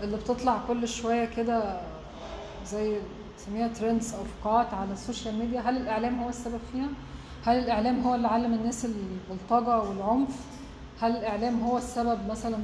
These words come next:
في شيوع ال-، آه، النزعة الاستهلاكية وحب المظاهر وحب الظهور، آه، شيوع ال-، الإباحية والانحطاط الأخلاقي؟ هل الإعلام سبب في ده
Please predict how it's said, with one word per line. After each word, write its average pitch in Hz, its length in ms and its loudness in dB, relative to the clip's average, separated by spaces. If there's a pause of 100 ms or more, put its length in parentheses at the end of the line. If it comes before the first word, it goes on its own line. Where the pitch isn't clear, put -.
في 208 60 -4
شيوع 214 400 0
ال-، 196 140 -2 (880)
آه، 190 140 -4 (400)
النزعة 214 460 2 (320)
الاستهلاكية 233 1120 0 (240)
وحب 202 300 -2 (320)
المظاهر 233 540 4
وحب 208 320 -4
الظهور، 214 640 2 (880)
آه، 196 800 -8
شيوع 220 340 0
ال-، 214 80 0 (800)
الإباحية 247 580 2
والانحطاط 214 600 -4
الأخلاقي؟ 247 760 0 (460)
هل 254 80 4
الإعلام 262 580 4
سبب 254 280 0
في - 180 -6
ده 254 120 0